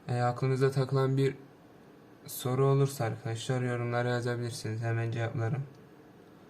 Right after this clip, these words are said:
Sorun yok. İzlediğiniz için teşekkür ederim. İyi günler diliyorum.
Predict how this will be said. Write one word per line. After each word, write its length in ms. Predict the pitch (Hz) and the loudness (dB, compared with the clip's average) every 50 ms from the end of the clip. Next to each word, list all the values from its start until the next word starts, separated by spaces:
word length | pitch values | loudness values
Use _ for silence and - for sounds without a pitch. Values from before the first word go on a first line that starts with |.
| - - - - - | -20 -20 -20 -20 -18
Sorun 360 | - - 127 123 120 127 123 | -8 -4 -4 -2 0 0 0
yok. 260 | 113 113 113 - - - - - - - - - - - - - - - - - - - - - - - - | -2 -2 -4 -8 -14 -18 -20 -20 -20 -20 -20 -20 -20 -20 -20 -20 -20 -20 -20 -20 -20 -20 -20 -20 -20 -12 -8
İzlediğiniz 720 | 120 120 117 123 123 120 123 127 127 131 127 120 123 - | -6 -4 -2 -2 0 0 2 2 2 2 0 -2 -4 -8
için 180 | - - 127 123 | -6 -6 -4 -4
teşekkür 440 | 127 123 120 123 120 123 - 127 | -4 -6 -6 -6 -8 -4 -4 -2
ederim. 360 | 120 120 117 113 113 120 135 143 - - - - - - - - - - - - - - - - - - - - - - - - - - - - - - - - - - - - - - - - - 139 | -2 0 0 0 0 -2 -2 -4 -8 -12 -20 -20 -20 -20 -20 -20 -20 -20 -20 -20 -20 -20 -20 -20 -20 -20 -20 -20 -20 -20 -20 -20 -20 -20 -20 -20 -20 -20 -20 -20 -20 -20 -20 -20 -20 -20 -20 -14 -8 -4
İyi 180 | 127 123 123 | -4 -2 -2
günler 360 | 123 123 123 123 120 117 113 | -2 -2 -2 -2 -2 -4 -4
diliyorum. 360 | 151 135 117 120 117 117 139 | -4 -4 -2 -2 -2 -4 -4